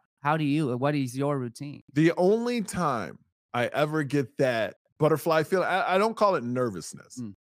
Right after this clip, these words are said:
Speaker 2: 'cause I'm never nervous
Speaker 1: Like
Speaker 2: to go on stage.
Speaker 1: excitement, yeah.
Speaker 2: Just excitement.
Speaker 1: Yeah.
Speaker 2: Like, because you do it so much, it's almost like second nature now. It's like you waking up and brushing your teeth. You never
Speaker 1: Right.
Speaker 2: ner-, but, like, when I,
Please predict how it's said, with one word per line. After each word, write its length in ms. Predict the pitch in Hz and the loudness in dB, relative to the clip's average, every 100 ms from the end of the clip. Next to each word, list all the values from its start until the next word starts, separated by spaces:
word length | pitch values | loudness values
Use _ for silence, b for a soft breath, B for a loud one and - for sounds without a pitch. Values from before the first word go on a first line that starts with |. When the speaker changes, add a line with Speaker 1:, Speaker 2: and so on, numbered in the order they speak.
| _ _ _ - | _ _ _ -4
Speaker 2:
'cause 120 | 151 | -2
I'm 160 | 196 | 0
never 220 | 220 220 190 | 0 0 -2
nervous 540 | 147 156 156 175 185 | -2 0 0 0 -4
Speaker 1:
Like 60 | - | -4
Speaker 2:
to 40 | |
go 80 | 202 | -4
on 80 | 190 | 0
stage. 160 | 214 | 0
Speaker 1:
excitement, 260 | 196 113 101 | 0 -6 -8
yeah. 40 | 180 | 0
Speaker 2:
Just 180 | 220 220 | 0 0
excitement. 440 | - 208 165 - - | -2 -2 -2 -6 -16
Speaker 1:
Yeah. 120 | 110 | -2
Speaker 2:
Like, 180 | 220 - | 0 0
because 280 | 240 302 240 | -4 -4 -4
you 60 | 233 | -2
do 200 | 254 294 | -2 -4
it 60 | |
so 200 | - 220 | -4 -2
much, 460 | 165 151 131 82 - - | 0 2 0 -2 -10 -2
it's 140 | 170 | 0
almost 320 | 247 277 285 180 | 0 -2 -2 0
like 240 | 147 120 _ _ _ _ | -2 -2 _ _ _ _
second 360 | - 185 160 139 | -2 0 0 -2
nature 300 | 127 117 101 | -4 -6 -8
now. 240 | 87 - - _ _ _ _ | -10 -14 -20 _ _ _ _
It's 140 | 185 226 | -4 -2
like 180 | 208 156 | -2 0
you 140 | 196 | 2
waking 320 | 185 175 165 | 2 2 2
up 120 | 147 | 0
and 100 | 143 | 0
brushing 280 | 120 135 131 | 0 0 -2
your 100 | 120 | -4
teeth. 280 | 117 120 92 | -2 -4 -4
You 80 | 143 | -2
never 200 | 160 123 | 0 0
Speaker 1:
Right. 100 | 139 | 0
Speaker 2:
ner-, 240 | 147 160 b _ _ _ _ _ _ _ | 0 -2 b _ _ _ _ _ _ _
but, 360 | 220 214 190 156 _ _ _ - | 4 4 4 -2 _ _ _ -4
like, 480 | 165 151 147 - _ _ | 0 2 0 -2 _ _
when 260 | 156 147 160 | -4 0 2
I, 120 | 160 | 0